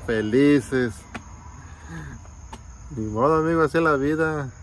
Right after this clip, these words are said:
La vida da muchas vueltas. Ni modo, pues aquí vamos.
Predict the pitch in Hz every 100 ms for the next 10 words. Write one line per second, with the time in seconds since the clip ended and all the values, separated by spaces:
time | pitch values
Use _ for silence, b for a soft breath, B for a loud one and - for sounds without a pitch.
0 | B - - - 107 113 135 143 139 139
1 | 139 110 117 123 135 123 117 - - B
2 | B B B B B - 110 98 107 135
3 | 147 139 117 117 123 175 196 208 196